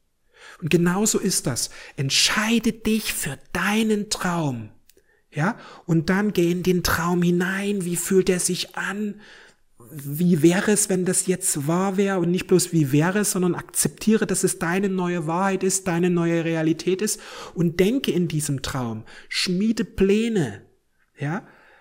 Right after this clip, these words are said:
Was wir in der Gegenwart denken und tun. Also verhalte dich so, als wäre schon wahr.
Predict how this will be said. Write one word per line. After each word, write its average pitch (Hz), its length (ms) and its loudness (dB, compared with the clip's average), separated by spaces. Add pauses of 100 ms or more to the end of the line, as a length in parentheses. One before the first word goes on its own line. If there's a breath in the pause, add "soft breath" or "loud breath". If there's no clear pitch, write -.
(160 soft breath)
Was 165 220 0
wir 196 120 4
in 180 80 -2
der 170 140 2
Gegenwart 196 920 -2
denken 202 380 -2
und 196 260 -2
tun. 190 420 4
Also 147 200 0
verhalte 180 600 -2
dich - 240 -4
so, 214 180 0
als 175 300 -2
wäre 208 320 2
schon 147 420 0
wahr. 127 300 -2